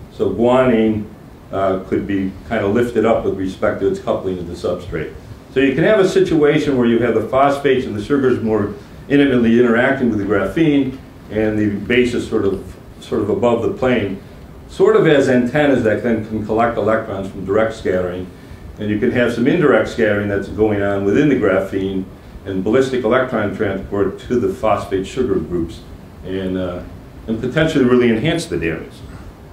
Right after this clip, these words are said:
So this is the, uh, the idea is D N A damage can involve direct electron transfer to phosphate groups. These would be extremely low energy resonances, and, and they'd,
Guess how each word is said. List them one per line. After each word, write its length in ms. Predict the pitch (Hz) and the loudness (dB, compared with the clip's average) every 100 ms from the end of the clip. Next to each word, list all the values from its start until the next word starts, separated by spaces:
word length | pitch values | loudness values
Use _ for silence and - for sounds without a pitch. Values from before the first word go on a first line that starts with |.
| - - | -12 -4
So 100 | 107 | 0
this 300 | 135 - 160 | 0 0 -2
is 120 | 120 | 0
the, 200 | 123 120 | 2 4
uh, 280 | 110 104 101 | 4 2 0
the 180 | 110 107 | 0 2
idea 360 | 101 107 175 | 2 2 4
is 120 | 107 101 | 2 0
D 140 | 131 | 0
N 80 | 120 | 0
A 160 | 107 110 | 0 0
damage 420 | 120 107 98 - | 0 0 -4 -4
can 140 | 156 | 0
involve 400 | 143 117 120 110 | 0 2 0 0
direct 240 | 110 117 - | 0 -2 0
electron 460 | 113 123 117 104 98 | -2 -2 -2 -6 -4
transfer 320 | 117 - 92 | -6 -6 -8
to 100 | - | -2
phosphate 480 | 147 156 113 98 98 | 0 0 0 -2 -2
groups. 220 | 95 90 - - - | -4 -4 -10 -18 -2
These 160 | 139 127 | 0 2
would 140 | 113 | 2
be 120 | 107 | 2
extremely 440 | 107 - 175 180 160 | 0 -2 0 2 4
low 240 | 135 123 | 4 2
energy 260 | 123 107 101 | 0 -2 0
resonances, 760 | 113 127 104 92 90 85 82 - - - - - | 0 0 -2 -6 -8 -8 -8 -12 -16 -18 -18 -12
and, 300 | 101 98 98 | -8 -4 -4
and 260 | 98 104 101 | -4 -4 -2
they'd, 240 | 98 95 | -2 -2